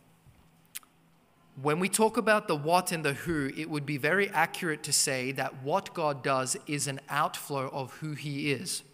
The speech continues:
correct? And this is true for all of us. Even what we do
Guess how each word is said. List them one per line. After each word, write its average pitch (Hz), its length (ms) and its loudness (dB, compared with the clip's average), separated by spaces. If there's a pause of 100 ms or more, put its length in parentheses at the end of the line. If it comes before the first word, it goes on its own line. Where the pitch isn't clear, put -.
correct? 139 540 -4 (1000)
And 156 160 0
this 165 160 4
is 180 80 0
true 170 200 0
for 165 200 -2
all 202 240 8
of 170 80 4
us. 131 220 2
Even 170 320 0
what 175 280 2
we 190 200 -2
do 160 460 0